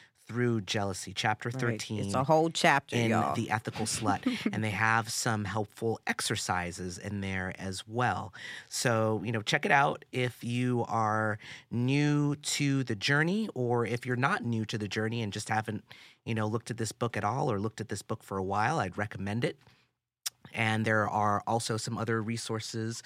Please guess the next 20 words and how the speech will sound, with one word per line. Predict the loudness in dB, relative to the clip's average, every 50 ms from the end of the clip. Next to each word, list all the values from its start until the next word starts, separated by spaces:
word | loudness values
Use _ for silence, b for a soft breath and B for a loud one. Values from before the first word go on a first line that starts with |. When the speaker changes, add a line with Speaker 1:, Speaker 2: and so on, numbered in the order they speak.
| B B B B B
Speaker 1:
some | -6 -4 -2 0
other, | 0 2 2 2 2 2 2
uh, | 2 0 0 0 0
reading | -2 -2 -2 -2 -2
materials | -4 -4 -4 -4 -4 -2 -2 -2 -2 -4 -6
up | -6 -6
on | -6 -4 -2
the | -2 -2 -4 -4 -4
site | -2 -2 -2 -2 -2 -4 -6 -6
currently. | -2 0 0 0 0 -2 -2 -2 -4 -6 -6 -4
Speaker 2:
Yep. | -2 0 0 0 -2 -4 _
Speaker 1:
I | -4 -2
encourage | -2 -2 -2 -2 2 2 2 2 0 0
y'all | 0 0 0 0 -2
to | -4 -6 -4 -4 -2 -2 -2 -4 -4 -6 -4
check | -2 -2 -2 -2 -2
it | 0 2
out. | 2 2 2 -2 -4 -8 -10 -10 B B B B B B B B B B B B B B _
And, | 2 4 4 6 6 6 6 4 4 2 2 0 2 2
uh, | 2 4 4 4 4 4 2 0